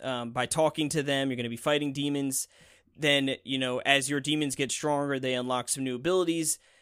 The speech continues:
Then you end up going into the, um, ah, God, I'm blanking on the word, uh, where you go and fuse them, and, you know, you fuse a bunch of different demons together, and they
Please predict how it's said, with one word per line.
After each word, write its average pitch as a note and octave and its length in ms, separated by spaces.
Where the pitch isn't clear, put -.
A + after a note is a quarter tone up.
Then C4 180
you A3+ 80
end G3 180
up F#3 140
going E3+ 320
into D#3 720
the, C3 420
um, A#2+ 440
ah, - 320
God, B2+ 260
I'm C3+ 160
blanking C3+ 340
on B2+ 60
the B2 80
word, A#2+ 320
uh, C#3+ 240
where F3+ 180
you F3 340
go F#3+ 200
and E3 100
fuse E3+ 400
them, A#2+ 320
and, C#3 300
you C3+ 80
know, C3+ 80
you C3+ 160
fuse D#3 340
a C#3+ 40
bunch C#3 240
of C3+ 80
different B2+ 340
demons C3 380
together, C#3 420
and B2+ 160
they A#2+ 240